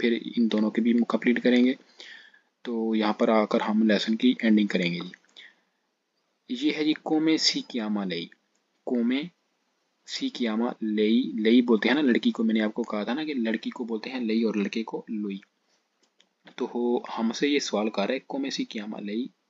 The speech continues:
यानी कि इसका क्या नाम है? हम आगे लिखेंगे लेई सिकियामा ओल्गा, यहाँ पर लिखेंगे ओल्गा, यहाँ पर लिखा हुआ है जी ओल्गा, ये ओल्गा यहाँ पर हमने लिख देना है,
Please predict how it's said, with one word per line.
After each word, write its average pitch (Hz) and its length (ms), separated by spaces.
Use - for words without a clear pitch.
यानी 113 160
कि 113 280
इसका 139 380
क्या 147 320
नाम 98 260
है? - 160
हम 139 160
आगे 151 220
लिखेंगे 143 440
लेई 135 580
सिकियामा 117 1200
ओल्गा, 113 580
यहाँ 110 200
पर 117 160
लिखेंगे 120 300
ओल्गा, 113 480
यहाँ 107 180
पर 110 140
लिखा 107 200
हुआ 113 120
है 107 60
जी 110 100
ओल्गा, 107 300
ये 110 140
ओल्गा 107 220
यहाँ 98 200
पर 110 100
हमने 107 200
लिख 104 140
देना 101 180
है, 95 60